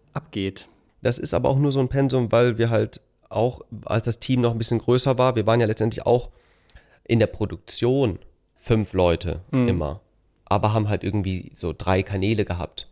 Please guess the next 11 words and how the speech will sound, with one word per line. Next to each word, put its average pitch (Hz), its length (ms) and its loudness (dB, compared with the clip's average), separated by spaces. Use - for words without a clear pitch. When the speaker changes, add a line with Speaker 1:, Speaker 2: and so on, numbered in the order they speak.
Speaker 2:
immer 87 220 -4
schon. 62 240 -10
Oder, 85 360 -2
ja, 85 180 -2
und - 300 -10
jeder 95 260 0
hat 104 120 -4
wirklich 101 400 -6
alles 107 320 0
gemacht. 101 400 -6
Also 95 300 -6